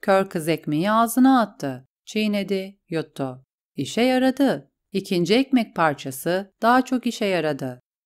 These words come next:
Sabah olduğunda ve gece kurdu onu terk ettiğinde kör kız gözlerini açtı. Yanan bir mum gördü. Mumun kararsız alevi mutlu limandaki fahişeler gibi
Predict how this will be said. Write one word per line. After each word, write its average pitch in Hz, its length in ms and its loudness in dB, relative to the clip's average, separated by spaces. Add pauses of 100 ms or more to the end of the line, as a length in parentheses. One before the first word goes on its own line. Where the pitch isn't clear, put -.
(840)
Sabah 269 380 0
olduğunda 170 880 2 (120)
ve 208 80 0
gece 208 320 2
kurdu 254 300 2
onu 214 200 2
terk 214 360 2
ettiğinde 170 800 -2 (160)
kör 165 280 0
kız 175 220 -6
gözlerini 220 540 2
açtı. 160 600 -2 (340)
Yanan 160 360 2
bir 226 140 4
mum 254 260 6
gördü. 147 560 0 (280)
Mumun 180 320 0
kararsız 170 640 0
alevi 160 540 0 (140)
mutlu 196 320 0
limandaki 240 640 2
fahişeler 170 680 2
gibi 147 520 -4